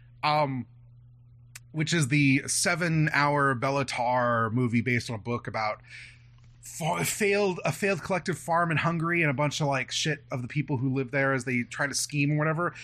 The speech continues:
Um, I think Saint Tango might be, like, I remember when I was on Film Tumblr ten, over ten years ago at this point. This is one of those that was like, all the, all the really arty kids are into Saint Tango posting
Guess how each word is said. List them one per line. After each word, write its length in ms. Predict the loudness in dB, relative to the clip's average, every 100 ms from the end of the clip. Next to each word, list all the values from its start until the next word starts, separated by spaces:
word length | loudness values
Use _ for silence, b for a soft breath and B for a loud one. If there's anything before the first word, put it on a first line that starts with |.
| B B -2
Um, 400 | 0 0 -2 -8 -14 -10 -2
I 40 | -2
think 380 | 0 -4 -2 -2
Saint 380 | 0 -2 -4
Tango 340 | -4 0 0 0
might 300 | 0 -2 -2
be, 240 | -2 0
like, 340 | 0 0 -2 -6 -18 -18 0
I 120 | 2
remember 360 | 2 0 0 -2
when 300 | 0 0 0
I 100 | 2
was 100 | 0
on 100 | 0
Film 360 | 0 0 0 -2
Tumblr 320 | -4 -8 -10 -18 -20 -20 -6
ten, 420 | 0 2 2 0 -4
over 240 | -4 -4
ten 180 | -4 -10
years 220 | -12 -18
ago 120 | -20 -20
at 60 |
this 100 | -20
point. 200 | -20 -18 -16 B B
This 100 | 0
is 100 | 2
one 140 | 0
of 60 | 2
those 260 | 2 2 0
that 100 | -4
was 120 | -2
like, 160 | -2 -4 -8
all 80 | -4
the, 160 | -4 -2
all 120 | 0
the 80 | 0
really 200 | 0 -2
arty 240 | 0 0 0
kids 400 | -4 -6 -6 -10
are 60 |
into 160 | -12 -10
Saint 240 | -12 -14
Tango 540 | -14 -12 -12 -14 -16 -16 -12
posting 420 | -12 -10 -14